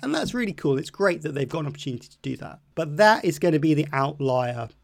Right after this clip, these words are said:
um, of it. People will mainly make shows that no one listens to, um, or their mates listen to, or they make something for, like, a family birthday or, or, or something like that. It is not a product which has any ability to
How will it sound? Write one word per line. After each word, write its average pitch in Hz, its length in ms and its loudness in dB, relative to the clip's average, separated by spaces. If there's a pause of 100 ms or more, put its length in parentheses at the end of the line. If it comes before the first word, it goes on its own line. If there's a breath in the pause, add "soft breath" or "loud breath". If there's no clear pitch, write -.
um, 127 300 -6
of 117 180 -4
it. - 180 -10 (280)
People 170 220 2
will 165 60 6
mainly 196 280 4
make 151 180 0
shows - 240 0
that 156 80 -6
no 135 140 -2
one 123 100 -6
listens - 320 -12
to, 127 300 -2 (180 soft breath)
um, 131 180 -4
or 151 120 2
their 139 220 0
mates 156 280 -2
listen 165 200 -2
to, 240 220 0 (140)
or 175 300 6
they 165 100 6
make 170 220 2
something 160 400 0
for, 156 200 -2
like, 147 300 4
a 170 80 0
family 151 380 4
birthday 127 640 -2
or, 131 300 0
or, 139 240 0
or 156 100 -2
something 143 260 -4
like 127 120 -8
that. - 180 -6
It 147 60 -4
is 135 120 -4
not 190 400 4
a 165 60 4
product 135 640 -2 (140)
which 143 240 -2
has 139 160 0
any 151 240 6
ability 135 600 2
to 123 400 -4